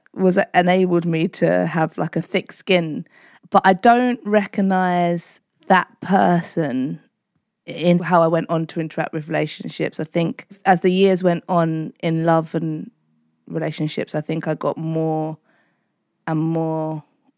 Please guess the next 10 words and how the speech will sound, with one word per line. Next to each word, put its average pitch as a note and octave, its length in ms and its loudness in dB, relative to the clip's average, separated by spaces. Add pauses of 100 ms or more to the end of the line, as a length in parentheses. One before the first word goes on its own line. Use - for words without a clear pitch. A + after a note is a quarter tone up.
(460)
maybe E3 240 0
a D#3+ 60 -2
bit E3 200 -4
insecure A#3+ 800 -2 (960)
or F3 60 0
maybe E3+ 440 2
a E3+ 60 0
little E3+ 220 2
less E3+ 220 2
bold. F#3 640 2